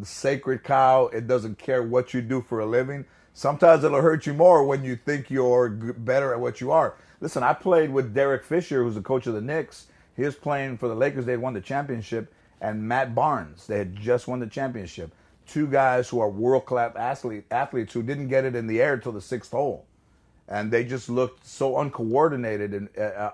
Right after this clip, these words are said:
over the ball. And they're, you know, they're great at what they do. Some guys won't golf 'cause they'll just say, "I have an addictive personality and I, I don't wanna play."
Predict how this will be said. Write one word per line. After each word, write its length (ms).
over 460
the 80
ball. 580
And 200
they're, 420
you 120
know, 240
they're 160
great 260
at 60
what 160
they 120
do. 300
Some 220
guys 280
won't 300
golf 280
'cause 220
they'll 160
just 220
say, 320
"I 100
have 120
an 60
addictive 420
personality 680
and 100
I, 200
I 140
don't 320
wanna 160
play." 380